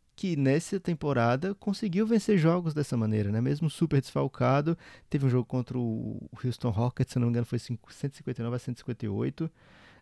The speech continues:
É... Então é um time que é muito capaz de pontuar, é muito prolífico na pontuação. Davi Bertan faz falta, Bradley Beal faz falta, mesmo assim conseguem passar dos cem pontos com muita naturalidade. Então, num jogo,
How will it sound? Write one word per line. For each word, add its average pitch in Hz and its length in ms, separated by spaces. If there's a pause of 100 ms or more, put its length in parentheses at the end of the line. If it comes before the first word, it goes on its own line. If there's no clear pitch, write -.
É... 104 1300 (460)
Então 151 200
é - 20
um 151 40
time 151 200
que 170 160 (500)
é 165 60
muito 185 260
capaz 151 420
de 139 60
pontuar, 135 340
é 131 40
muito 170 160
prolífico 160 760 (100)
na 113 140
pontuação. 123 720 (380)
Davi 110 220
Bertan 110 260
faz 113 200
falta, 190 320
Bradley 120 260
Beal 120 140
faz 127 180
falta, 165 340 (360)
mesmo 170 220
assim 175 200
conseguem 160 680
passar 143 500
dos 143 160
cem 143 180
pontos 135 300
com - 80
muita 139 240
naturalidade. 139 640
Então, 135 220
num 226 240
jogo, 110 580